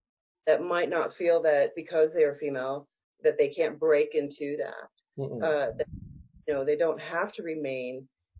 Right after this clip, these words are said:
Speaker 1: in a mother
Speaker 2: Hmm.
Speaker 1: position. Uh, you can be a mother,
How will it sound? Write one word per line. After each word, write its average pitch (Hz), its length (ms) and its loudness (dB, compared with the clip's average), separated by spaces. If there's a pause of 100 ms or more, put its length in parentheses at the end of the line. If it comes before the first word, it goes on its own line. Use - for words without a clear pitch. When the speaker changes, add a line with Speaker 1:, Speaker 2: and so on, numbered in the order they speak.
(420)
Speaker 1:
in 175 200 2
a 156 140 6
mother 156 800 2 (360)
Speaker 2:
Hmm. 110 100 -10
Speaker 1:
position. 151 560 0 (520)
Uh, 156 40 0
you 175 140 -2
can 175 140 -6
be 175 120 2
a 220 60 8
mother, 151 420 -4